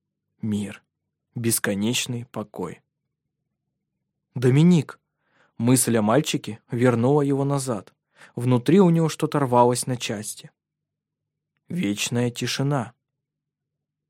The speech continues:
От страха на лбу у него выступили капли пота. Сердце бешено стучало. "Господи,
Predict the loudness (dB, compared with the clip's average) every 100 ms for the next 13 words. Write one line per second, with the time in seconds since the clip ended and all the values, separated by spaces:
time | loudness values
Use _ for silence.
0 | _ _ _ _ _ -4 -2 -2 2 4
1 | 4 0 2 2 2 2 2 0 0 -2
2 | -2 -2 -2 -2 -4 -4 -4 -4 -4 -8
3 | -16 _ -20 -20 -10 -4 2 2 2 -2
4 | 2 0 0 -4 -6 -6 -8 -8 -8 -10
5 | -18 _ _ _ _ _ _ _ _ _
6 | _ _ _ _ -10 -4 -4 -4 -4 -6
7 | -4